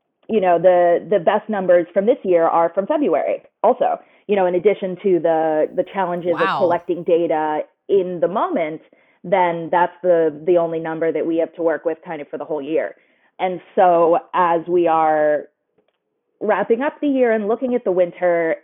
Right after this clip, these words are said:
Speaker 1: it's not clear. We don't have good numbers, but in February, the Department of Human Services found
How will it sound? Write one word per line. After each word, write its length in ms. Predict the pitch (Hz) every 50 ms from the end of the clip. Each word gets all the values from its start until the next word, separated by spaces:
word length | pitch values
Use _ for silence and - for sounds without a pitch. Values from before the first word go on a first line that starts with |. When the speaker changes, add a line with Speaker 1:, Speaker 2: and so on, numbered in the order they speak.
| _ -
Speaker 1:
it's 180 | - - -
not 260 | - 202 190 190 - -
clear. 380 | - 175 143 135 - - - _ _ _ _ _ _ -
We 100 | - 208
don't 200 | 175 202 214 208
have 180 | 208 185 160 160
good 160 | 170 151 147
numbers, 340 | 147 143 143 151 160 170 - - -
but 240 | 190 208 202 - - -
in 140 | - 247 247
February, 720 | - 339 330 285 311 302 294 277 269 262 247 247 233 240 - _ _ _ _ _ _ _ -
the 320 | 190 180 196 196 185 175
Department 420 | 196 196 - 202 202 185 180 180 175
of 60 | -
Human 240 | 196 196 180 180 175 -
Services 440 | 190 180 165 175 170 - 175 175 170 - -
found 560 | - 180 170 170 165 165 165 165 160 165 165